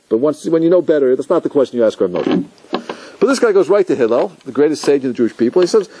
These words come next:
"Why are the heads of the Babylonians round?" So he says to him, "You've asked a very important question.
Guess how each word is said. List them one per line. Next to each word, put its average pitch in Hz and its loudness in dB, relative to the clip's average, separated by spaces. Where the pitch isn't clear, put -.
"Why 269 -2
are 349 2
the 254 -6
heads 208 -2
of 180 -2
the 196 0
Babylonians 190 0
round?" 196 -2
So - -6
he 170 2
says 208 0
to - -2
him, 156 -2
"You've 139 -4
asked 143 -4
a 120 -6
very 135 0
important 110 -4
question. - -6